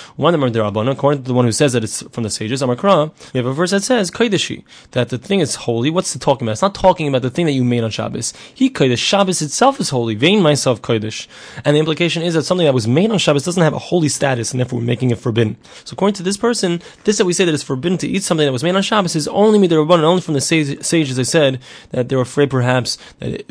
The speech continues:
if we allow you to eat it, so then you're gonna come to do it in the future, you're gonna think that it's okay. But from the Torah itself, so we don't see that the thing that was made in a forbidden manner is actually forbidden to be eaten.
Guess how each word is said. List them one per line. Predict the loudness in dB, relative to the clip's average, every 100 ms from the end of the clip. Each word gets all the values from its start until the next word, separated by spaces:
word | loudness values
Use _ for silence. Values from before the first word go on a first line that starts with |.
| -6
if | -6 -2
we | 0
allow | 4 4
you | 2
to | -2
eat | -2 0
it, | 0 -2
so | -6 -6
then | -4
you're | -4
gonna | -4
come | -2
to | -2
do | 0
it | 0
in | 0
the | -2
future, | -4 -4 -4
you're |
gonna | -6
think | -6 -4
that | -4
it's | -4
okay. | -4 -4 -6 _ -20 -20 _
But | -4
from | -2
the | -4
Torah | -2 -2
itself, | -2 -2 0 0
so | 0
we | -2
don't | -2 -4
see | -4 -6 -4 -4 -4 -10 -20 _
that | -6
the | -6
thing | -4 -2
that | 0
was | 0 0
made | 0
in | 0
a |
forbidden | -2 -2 0 0
manner | 2 2 0
is | 0
actually | 0 -2
forbidden | -4 -2 -2 -2 -4
to | -4
be | -6 -6
eaten. | -8 -10